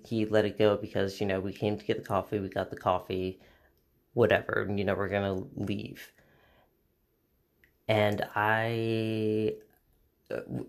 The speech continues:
w-, when the guy was doing whatever he was doing, I wanted to say something. I wanted to speak up. But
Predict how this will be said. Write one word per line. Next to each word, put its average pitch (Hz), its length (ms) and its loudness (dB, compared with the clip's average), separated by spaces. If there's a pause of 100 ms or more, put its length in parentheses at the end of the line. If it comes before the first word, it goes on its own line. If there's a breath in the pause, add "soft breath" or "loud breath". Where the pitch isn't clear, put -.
w-, - 400 -8 (220)
when 117 200 6
the 120 60 6
guy 113 200 2
was 113 200 -6
doing 117 160 2
whatever 107 300 2
he 98 140 -4
was 98 120 -6
doing, 101 380 -2
I 104 140 2
wanted 101 480 -2
to 98 360 -4
say 117 460 -2
something. 98 920 -6 (760 soft breath)
I - 40 0
wanted 113 140 6
to 110 60 2
speak - 500 -4
up. 110 440 2 (1800 soft breath)
But 107 500 2